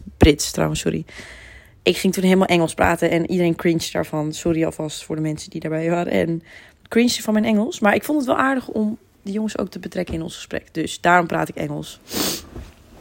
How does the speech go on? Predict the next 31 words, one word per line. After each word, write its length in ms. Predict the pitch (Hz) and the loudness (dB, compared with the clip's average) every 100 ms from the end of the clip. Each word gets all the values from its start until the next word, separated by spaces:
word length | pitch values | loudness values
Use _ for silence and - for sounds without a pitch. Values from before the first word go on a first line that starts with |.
| - - | -14 -6
Anyway, 520 | - 185 185 175 170 - - - - - | 0 2 2 0 -2 -6 -12 -20 -20 -8
toen 120 | 220 | 4
kwamen 200 | 220 214 | 6 6
we 60 | |
dus 140 | 202 - | 2 4
thuis 600 | 208 208 247 302 - - | 6 6 6 0 -4 -4
en 380 | - 196 190 190 | 4 6 6 4
toen 120 | 185 | 0
gingen 160 | 190 185 | -2 -2
we 40 | |
gewoon 160 | - 180 | 0 0
lekker 200 | 185 - | 0 -2
op 60 | |
het 100 | 170 | -2
dakterras 380 | 190 196 196 190 | -2 -2 -2 -2
zitten. 220 | - - | -4 -4
De 80 | 165 | -8
zon 260 | 156 190 233 | 0 2 2
kwam 260 | 220 214 | 4 2
op, 200 | 208 208 | 2 -2
het 100 | 196 | -2
was 180 | 190 - | -4 -4
vijf 320 | - 220 220 | 2 4 4
uur. 380 | 202 196 196 196 - - - - - | 0 -2 0 -2 -8 -18 -20 -20 -10
Wij 160 | - 196 | 4 4
gingen 200 | 208 196 | 6 4
lekker 180 | 190 196 | 2 2
kijken 240 | - 180 | -2 0
naar 120 | 180 | -2
de 60 | 165 | -2
sunrise. 1200 | - 233 226 220 214 208 202 202 202 208 - | -2 2 4 6 6 6 6 6 4 0 -4